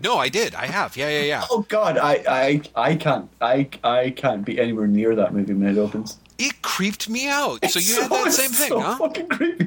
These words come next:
Speaker 2: isn't
Speaker 1: Oh,
Speaker 2: it?
Speaker 1: my God! I'm so glad that wasn't just me. Like, I
Speaker 2: No,
Speaker 1: watched
Speaker 2: I,
Speaker 1: that
Speaker 2: it,
Speaker 1: movie and
Speaker 2: it
Speaker 1: I was like
Speaker 2: freaked me out.
Speaker 1: Yeah.
Speaker 2: I, I was just watching it going, "No, no,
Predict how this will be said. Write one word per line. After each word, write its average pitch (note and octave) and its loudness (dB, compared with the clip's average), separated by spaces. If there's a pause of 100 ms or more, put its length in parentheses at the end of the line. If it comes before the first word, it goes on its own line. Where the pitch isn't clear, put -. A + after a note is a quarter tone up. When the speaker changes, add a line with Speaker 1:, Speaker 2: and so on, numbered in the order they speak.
Speaker 2:
isn't - -6
Speaker 1:
Oh, G3 0
Speaker 2:
it? - 2
Speaker 1:
my B2 -6
God! G#3 -2
I'm C3 -4
so G3+ 2
glad F#3+ -2
that D#3 -2
wasn't E3+ -4
just - -2
me. D3 -4
Like, G#2+ -2
I F#3 4
Speaker 2:
No, F3+ 4
Speaker 1:
watched F3 2
Speaker 2:
I, F3+ 2
Speaker 1:
that E3+ -6
Speaker 2:
it, F3 6
Speaker 1:
movie A2 0
and G#2 -2
Speaker 2:
it D#3+ 2
Speaker 1:
I E3+ 2
was - -2
like A2 -4
Speaker 2:
freaked E3 0
me C3+ 2
out. A2 0
Speaker 1:
Yeah. C3 0 (220)
Speaker 2:
I, B2 2
I C3 2
was C3 2
just A#2 -4
watching A#2 2
it A2 -2
going, A2+ 2 (160)
"No, E3+ 4 (220)
no, D3+ 4